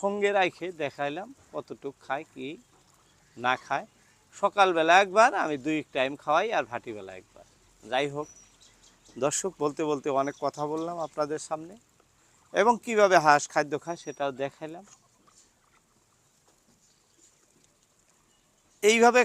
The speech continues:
খাদ্য খাইলে আর বাহিরে যদি খাদ্য খায়, যেমন বিলে, দুই জায়গার সমন্বয় করে আপনার খরচা খুবই কম লাগবে। চীন হাঁসের জন্য খুবই সুবিধাজনক। তাই বলবো, যারা ইচ্ছুক তারা খামার করবেন, আমার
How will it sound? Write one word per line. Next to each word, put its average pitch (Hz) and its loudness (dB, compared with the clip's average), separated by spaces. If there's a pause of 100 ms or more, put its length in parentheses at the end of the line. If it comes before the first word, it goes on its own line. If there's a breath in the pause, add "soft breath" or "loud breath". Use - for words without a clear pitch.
খাদ্য 214 4 (140)
খাইলে 165 0 (100)
আর 165 2 (120)
বাহিরে 151 2 (100)
যদি 156 -10 (100)
খাদ্য 139 -10 (140)
খায়, 160 -6 (1000)
যেমন 131 -6 (120)
বিলে, 139 -4 (920)
দুই 143 0
জায়গার 151 4
সমন্বয় 160 -2
করে 180 -6 (140)
আপনার 110 -8 (460)
খরচা 135 -6 (120)
খুবই 123 -10
কম 147 -10
লাগবে। 139 -10 (100)
চীন 156 -14
হাঁসের 156 -16
জন্য 165 -14 (200)
খুবই 143 -12
সুবিধাজনক। 156 -10 (1000 soft breath)
তাই 170 4
বলবো, 226 0 (760)
যারা 143 4
ইচ্ছুক 196 -10 (180)
তারা 123 -2 (100)
খামার 131 -6
করবেন, 151 -10 (920)
আমার 117 -6